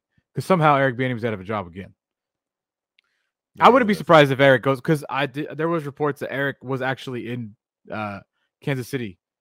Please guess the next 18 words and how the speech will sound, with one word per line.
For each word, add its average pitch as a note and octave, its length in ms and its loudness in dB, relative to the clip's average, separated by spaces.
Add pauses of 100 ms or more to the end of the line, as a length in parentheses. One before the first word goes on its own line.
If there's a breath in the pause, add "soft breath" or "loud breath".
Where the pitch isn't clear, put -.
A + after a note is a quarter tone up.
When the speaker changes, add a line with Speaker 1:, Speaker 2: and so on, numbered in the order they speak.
(200)
Speaker 1:
helping C3 280 -4
the G2+ 60 -12
Chiefs A#2+ 300 -12
out G2+ 240 -10 (600)
in B2 80 -10
the G#2+ 80 -8
playoffs. - 540 -10 (560)
So A#2+ 200 -4
I A#2+ 80 2
wouldn't C#3 180 0
be B2 60 -6
Speaker 2:
Yeah. - 40 -8
Speaker 1:
surprised A2+ 300 -4
if G2+ 60 -12
he A2 120 -6
goes G2+ 220 -10
back F#2+ 240 -14
there. E2+ 200 -18